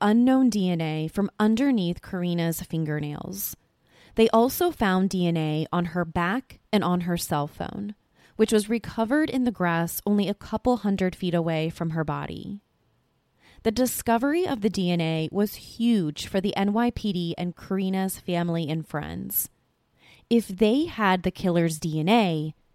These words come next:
they might be able to find him. After Karina's autopsy finished,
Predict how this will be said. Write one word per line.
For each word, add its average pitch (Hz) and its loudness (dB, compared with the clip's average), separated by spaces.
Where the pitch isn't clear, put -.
they 202 6
might 202 2
be 233 0
able 165 2
to 180 -6
find 160 -2
him. 196 -10
After 247 -4
Karina's 190 0
autopsy 175 -6
finished, 156 -8